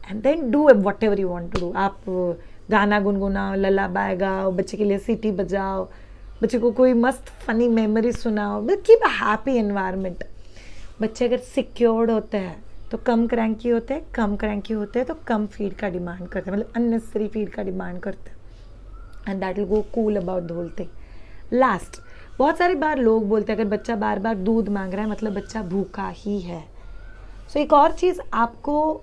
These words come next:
हम, मैं हमेशा बोलती हूँ कि थोड़ा सा दिल, थोड़ा सा दिमाग, दोनों को कॉम्बिनेशन में यूज़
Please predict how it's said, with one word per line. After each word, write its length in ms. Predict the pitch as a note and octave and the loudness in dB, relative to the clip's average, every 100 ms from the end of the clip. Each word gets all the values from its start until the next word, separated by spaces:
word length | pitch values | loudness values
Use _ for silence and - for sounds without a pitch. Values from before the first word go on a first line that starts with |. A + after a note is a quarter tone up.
| - | -6
हम, 100 | A#3+ | -4
मैं 220 | C4 C#4 | -2 0
हमेशा 260 | D4 C#4+ D#4 | 0 2 2
बोलती 320 | A#3 A3+ A3 | 4 2 2
हूँ 100 | - | -4
कि 60 | - | -4
थोड़ा 220 | A#3+ A#3+ | -2 -2
सा 160 | B3 C#4+ | 0 0
दिल, 400 | G3+ A#3 C#4 D#4 | 4 4 4 0
थोड़ा 180 | A#3 G#3 | 0 0
सा 160 | G3+ G#3 | 0 0
दिमाग, 380 | F3+ G3+ F3+ E3 - - - - | 2 0 0 -6 -14 -16 -4 2
दोनों 220 | B3 C#4+ | 4 4
को 100 | F4 | 0
कॉम्बिनेशन 640 | F4+ A3 G3+ A3 A3+ A3+ | 0 0 2 0 0 -2
में 140 | G#3+ G3+ | -2 -2
यूज़ 180 | F#3+ | -2